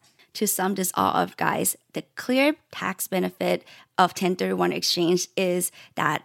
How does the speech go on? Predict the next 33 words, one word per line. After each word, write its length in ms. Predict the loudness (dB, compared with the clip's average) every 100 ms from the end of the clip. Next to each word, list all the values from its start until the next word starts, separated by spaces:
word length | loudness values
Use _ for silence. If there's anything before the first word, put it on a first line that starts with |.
| -4
the 140 | -4
ability 480 | 0 0 2 0 -2
to 180 | -2 -4
defer 460 | -6 -4 -2 -2
paying 500 | -2 -6 2 6 4
taxes 480 | 2 -4 -4 -4 -4
on 180 | -2 0
the 60 | -2
gain. 300 | -6 -10 -12 -18 -18
However, 520 | -6 -4 2 2 4 4
you'll 200 | 2 0
have 260 | -2 -6
to 100 | -6
follow 420 | -10 -2 0 0
strict 320 | -2 -4 -6 -2
rules 320 | -2 0 -2 -8 -12 -4
and 240 | 0 0
to 80 | 0
be 180 | 0 2
able 200 | 0 0
to 120 | -4
find 300 | -2 -2 0
the 60 | -2
like-kind 560 | -2 -2 -2 -2 -2
exchange 480 | -2 -2 0 0 -2 -8 -20 -10
that 180 | -8 -8
fits 320 | -2 0 0
your 80 | 2
internal 460 | 2 0 0 0 2
investment 640 | 0 0 -2 0 -2 -2
criteria. 580 | -6 -8 -6 -6 -8 -10 -16 -20 -20 _
After 400 | 0 2 2 4
all, 240 | 6 4